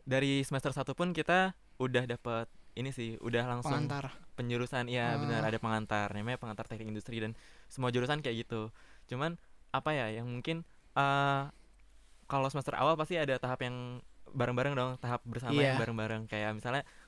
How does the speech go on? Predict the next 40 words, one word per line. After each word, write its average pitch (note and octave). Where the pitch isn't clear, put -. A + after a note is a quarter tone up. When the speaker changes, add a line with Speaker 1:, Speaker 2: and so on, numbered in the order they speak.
Speaker 1:
eh, A#2
le-, A2+
eh, A#2
sebut A#2
aja C#3
kalau C3+
di A#2+
I -
T A#2
B C#3
ada B2+
T A#2
P A#2
B, A#2
tahap A2
Speaker 2:
Iya. C#3+
Speaker 1:
persamaan A#2+
bersama. G#2+
Terus A#2
kalau A2
di A2+
I C3
P -
B D3
ada A#2+
P B2
P A#2
K -
U. A2
Speaker 2:
Hmm. E3
Speaker 1:
Terus -
eh, A#2+
ya C3
Speaker 2:
Hmm. C#3
Speaker 1:
mungkin D#3+
di C#3
univ-univ C3+
lainnya C#3+
juga A#2
mungkin D3